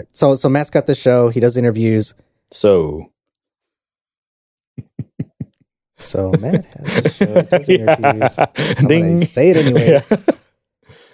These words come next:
Speaker 1: Uh, and he had Peter Coffey. And I noticed something about, about Peter in that he's really good at what he does. And what he does is he, he talks. He, he talks. He kind of,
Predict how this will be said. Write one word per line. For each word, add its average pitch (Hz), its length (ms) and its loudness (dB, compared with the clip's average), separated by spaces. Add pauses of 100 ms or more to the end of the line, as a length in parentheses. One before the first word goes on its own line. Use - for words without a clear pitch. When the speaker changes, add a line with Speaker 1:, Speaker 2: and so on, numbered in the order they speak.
Speaker 1:
Uh, 135 200 0
and 165 100 2
he 185 60 4
had 196 100 2
Peter 165 160 2
Coffey. 160 260 0
And 180 220 2
I 190 80 2
noticed 240 300 2
something 131 300 0
about, 107 360 0
about 110 380 -2 (520)
Peter 98 320 0
in 120 180 0
that 123 160 0
he's 160 200 0
really 294 220 4
good 196 180 4
at 147 80 2
what 139 140 2
he 113 80 -2
does. 131 280 0
And 117 80 0
what 143 120 4
he 147 60 4
does 131 280 2
is 110 100 -6
he, 117 180 -4 (160)
he 117 140 -12
talks. - 500 -6
He, 104 260 -10
he - 160 -16
talks. - 380 -4
He 117 120 -4
kind 131 220 -2
of, 120 180 0